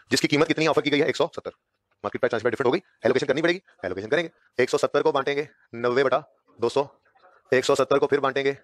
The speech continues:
नाइंटी, हाँ, एक सौ दस बटा दो सौ, ठीक है जी, कितना आ गया? सेवेंटी सिक्स पॉइंट फ़ाइव। किसी एक को discount, सिर्फ हम ये तीस का discount सारा सी टू को, वो मैनेजर नहीं charge करने देगा सी टू को, कहेगा, "नहीं जी, उसका भी हक बनता है, उसको भी discount दें,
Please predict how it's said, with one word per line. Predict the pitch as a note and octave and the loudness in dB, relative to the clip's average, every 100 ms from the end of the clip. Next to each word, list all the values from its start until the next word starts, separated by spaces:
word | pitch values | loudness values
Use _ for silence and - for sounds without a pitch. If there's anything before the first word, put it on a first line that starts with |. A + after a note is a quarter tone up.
| _ _ _ - - - - | _ _ _ -20 -20 -20 -4
नाइंटी, | B2 C#3 - - | -2 0 -2 -4
हाँ, | A#2 _ - - - - _ - _ _ _ _ _ _ _ _ - | -6 _ -20 -20 -20 -20 _ -20 _ _ _ _ _ _ _ _ 0
एक | A#2+ | 2
सौ | B2+ | 4
दस | A#2 C3+ | 2 2
बटा | B2 D3+ - - - _ | 2 2 -4 -20 -20 _
दो | A2+ | 0
सौ, | A#2 C3 - _ - | 4 2 0 _ -2
ठीक | B2+ | 0
है | |
जी, | |
कितना | C3 C#3+ | 2 0
आ | |
गया? | C3 - _ - - - - - - | -2 -6 _ -18 -18 -20 -20 -20 -14
सेवेंटी | - B2+ B2+ B2 B2+ | -2 0 2 0 0
सिक्स | D#3+ - | -2 -2
पॉइंट | D3 C#3+ - | -2 -2 -2
फ़ाइव। | A2 A#2+ - - - - - - - _ _ _ _ _ _ _ _ _ _ _ _ _ _ | -2 -2 -6 -20 -20 -20 -16 -18 -18 _ _ _ _ _ _ _ _ _ _ _ _ _ _
किसी | - D3+ | 2 4
एक | |
को | E3 | 2
discount, | C#3 B2 - - | 2 0 -2 -2
सिर्फ | D3 | 2
हम | D3+ | 2
ये | |
तीस | D3 D3 | 2 2
का | |
discount | D3+ D3 | 0 2
सारा | C3+ | 0
सी | D3+ C#3+ | 0 -2
टू | |
को, | D3 C3+ | -2 -2
वो | C3 | 0
मैनेजर | C3 D3 | 0 2
नहीं | |
charge | F#3 E3 | 0 2
करने | D#3 | 0
देगा | D3 | 0
सी | B2 | -2
टू | G#2+ | -12
को, | |
कहेगा, | F#2 _ _ A2+ | -16 _ _ -4
"नहीं | C3 | -2
जी, | C#3 | -2
उसका | C#3+ | 0
भी | C3+ | 0
हक | |
बनता | A2 B2+ | 0 -4
है, | |
उसको | - | -2
भी | |
discount | C#3 A2+ | -4 -4
दें, | G#2 | -6